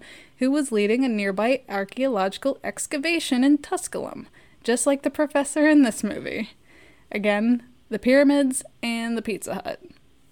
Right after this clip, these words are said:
So this, um, villa sat empty for almost a hundred years, making it fairly affordable to shoot movies in. So they have a website now where they boast a list of movies that were shot there, and, um, Burial Ground didn't make the list.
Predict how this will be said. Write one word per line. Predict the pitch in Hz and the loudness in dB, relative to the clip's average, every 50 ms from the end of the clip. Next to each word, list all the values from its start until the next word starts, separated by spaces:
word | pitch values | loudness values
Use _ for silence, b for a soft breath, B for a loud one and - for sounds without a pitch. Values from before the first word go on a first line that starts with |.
| _ _ _ _ - | _ _ _ _ -8
So | - 208 208 | -4 -2 -2
this, | 208 214 208 - - - | 0 0 -2 -2 -4 -4
um, | - 214 208 202 190 180 226 196 196 208 208 | -4 -4 -4 -4 -4 -6 -8 -10 -10 -8 -4
villa | - 226 220 220 220 208 | -4 -2 -2 -2 -2 0
sat | - - 214 202 202 - | 0 0 0 0 0 -2
empty | 208 208 208 - 240 233 254 269 | -4 -6 -4 -4 -4 -4 -4 -4
for | - - 196 | -4 -4 -4
almost | 196 196 208 208 - - | -4 -4 -6 -6 -6 -6
a | 208 | -6
hundred | 196 220 214 214 220 208 196 | -4 -4 -2 -2 -2 -4 -4
years, | 208 208 208 226 233 - | -4 -2 -2 -2 -2 -2
making | 214 208 202 - 226 214 | -2 -2 -2 -2 -2 -2
it | 208 202 - | -2 -2 -4
fairly | - - 254 285 311 311 285 | -2 0 0 2 2 2 2
affordable | 247 226 - 208 202 196 202 196 208 208 | 0 0 0 -2 -2 -2 -2 -4 -4 -4
to | 208 | -4
shoot | 208 - - 214 208 196 - - | -4 -2 -4 -4 -4 -6 -8 -6
movies | 208 214 208 202 202 196 208 202 | -4 -4 -4 -2 -4 -4 -6 -4
in. | 202 202 202 220 233 240 B B B B B B B B B B B B B | -6 -6 -2 -2 -4 -4 B B B B B B B B B B B B B
So | - - 214 214 214 220 | -2 0 2 2 2 0
they | 196 220 226 | 0 0 0
have | 220 262 262 | 0 2 2
a | 277 | 2
website | 254 226 214 208 196 - - 247 240 240 - | 4 4 4 4 2 0 0 0 -2 -2 -4
now | 220 214 190 214 220 - 220 247 269 269 269 | -6 -6 -4 -4 -4 -2 2 2 2 2 0
where | - 214 202 202 202 202 | -2 -2 0 0 0 2
they | 196 208 208 196 | 2 0 0 0
boast | 196 202 196 196 202 - | 0 -2 -2 -2 -2 -2
a | 214 | -2
list | 208 208 202 - - | -2 -2 -2 -2 -4
of | 226 196 | -2 -2
movies | 208 208 196 196 214 214 202 | -2 -2 -2 -2 -2 -2 -2
that | 220 196 | -4 -4
were | - 208 202 | -4 -6 -4
shot | - 226 190 - - 226 | -2 -4 -4 -4 -4 -4
there, | 226 233 247 247 240 - | -2 -2 -2 -2 -2 -2
and, | 214 208 208 208 208 208 214 - - | -2 0 0 0 0 0 -2 -4 -4
um, | 202 208 208 208 202 202 208 208 208 196 - - - _ _ _ - | -2 -2 0 0 0 2 2 2 0 0 -4 -10 -20 _ _ _ 0
Burial | 202 202 202 214 220 220 | 2 2 4 2 2 2
Ground | 214 214 214 214 214 233 233 214 - _ - - | 2 2 2 2 2 2 2 0 -2 _ -16 -6
didn't | - 220 208 - 220 220 | -4 -4 -2 0 2 2
make | 214 214 208 208 | 2 2 0 0
the | - 233 | -2 -2
list. | 214 202 - - - - - - - | 0 0 -2 -4 -8 -12 -14 -16 -16